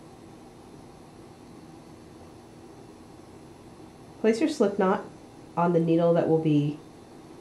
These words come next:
on top. So if you're using D P Ns, place one D P N over the other. If you're doing magic loop, have both points facing out. Take the tail of the yarn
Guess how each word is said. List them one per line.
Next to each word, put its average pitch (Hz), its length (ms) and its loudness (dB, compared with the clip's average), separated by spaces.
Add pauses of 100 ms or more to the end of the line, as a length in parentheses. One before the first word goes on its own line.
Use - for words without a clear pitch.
(400)
on 147 180 0
top. - 380 -8 (180)
So - 140 -6
if 127 100 -6
you're 139 80 0
using 190 380 4
D 185 140 0
P 196 280 0
Ns, 185 500 2 (760)
place 170 240 2
one 170 200 4
D 175 120 0
P 170 200 -2
N 160 120 4
over 156 240 2
the 151 140 2
other. 175 260 0
If 277 140 -6
you're 156 100 -2
doing 160 260 2
magic 156 380 -2
loop, 165 300 0 (240)
have 175 200 -4
both 160 360 0
points 143 320 -2
facing 165 480 -4
out. 131 260 -4 (3250)
Take 226 240 -2
the - 60 0
tail 285 520 4
of 311 100 4
the 269 100 6
yarn 170 540 4